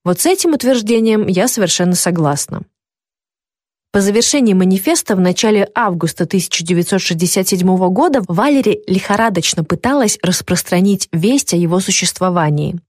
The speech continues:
Она отпечатала две тысячи экземпляров на мимеографе и лично продавала их на улице, по доллару за штуку женщинам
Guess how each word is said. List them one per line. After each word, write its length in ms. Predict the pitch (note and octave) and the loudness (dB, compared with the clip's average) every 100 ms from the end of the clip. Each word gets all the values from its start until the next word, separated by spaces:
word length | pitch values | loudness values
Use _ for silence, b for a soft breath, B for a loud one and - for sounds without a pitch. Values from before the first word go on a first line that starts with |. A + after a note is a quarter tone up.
| _ _ - | _ _ -2
Она 240 | F#3 D4+ | 0 2
отпечатала 640 | D#4+ A3+ - D4+ D#4 A3 G3+ | 0 -2 0 -2 0 2 2
две 220 | F#3+ C4 | 2 0
тысячи 400 | B3 A3 - G3+ | 0 -2 0 -2
экземпляров 640 | E3+ F#3 F#3 A3+ A3 F#3+ - | 0 0 0 0 0 -2 0
на 80 | F3 | 2
мимеографе 720 | F3+ F#3 A3+ E4 A3 G3+ G#3 | 4 4 2 2 0 0 0
и 220 | - G3 | 0 2
лично 400 | G3 C4 - B3+ | 2 2 0 -2
продавала 540 | F#3 F3 F3+ F3 A#3+ G#3+ | -2 0 0 2 0 0
их 180 | G3+ | 0
на 160 | G3+ G3+ | 0 2
улице, 540 | G#3 D#3+ D3+ - D#3 - _ _ _ | 2 2 0 -2 -4 -6 _ _ _
по 120 | E3+ | -2
доллару 420 | F3+ G#3 G3+ E3+ | 2 4 2 2
за 160 | E3+ F3 | 0 0
штуку 340 | - F3+ - | -2 -4 -2
женщинам 600 | E3+ F3 C4+ - D4 D4+ | 0 2 0 0 0 -2